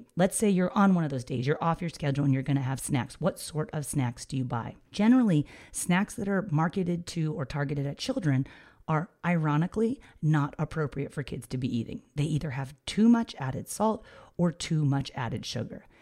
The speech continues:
I think one of the best snacks that you can feed your babies is a piece of fruit,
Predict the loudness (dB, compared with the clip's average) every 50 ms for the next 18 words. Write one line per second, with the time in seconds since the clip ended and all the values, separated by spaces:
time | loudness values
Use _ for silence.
0 | -20 -20 -20 -6 -2 0 0 2 2 0 0 0 0 -2 -2 -2 -6 -8 -10 -6
1 | -4 -2 -2 -2 -2 0 0 0 0 -2 -4 -8 -10 -10 -10 -8 -8 -8 -10 -8
2 | -8 -10 -10 -8 -8 -8 -6 -4 -2 -2 -2 -2 -4 -4 -10 -18 _ _ -12 -8
3 | -6 -6 -2 -2 -2 -2 -2 -4 -8 -6 -6 -6 -6 -6 -8